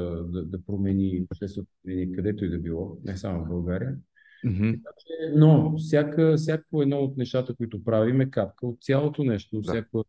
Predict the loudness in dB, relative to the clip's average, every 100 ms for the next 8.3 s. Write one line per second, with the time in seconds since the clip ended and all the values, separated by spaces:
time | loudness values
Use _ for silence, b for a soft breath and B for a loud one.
0 | _ _ -8 -2 0 0 -2 -4 -4 -4
1 | -2 0 0 0 0 0 -2 0 0 0
2 | -4 -8 -10 -14 -8 -4 -2 0 -2 -4
3 | -6 -4 -4 -4 -8 -6 -4 -2 -2 -4
4 | -6 -10 -8 -6 -6 -10 -16 b b _
5 | -8 -8 -12 -16 -8 -8 -8 _ -6 -6
6 | -6 0 6 6 6 4 4 2 2 2
7 | 0 0 -2 -4 -2 -4 -4 -2 2 2
8 | 2 -2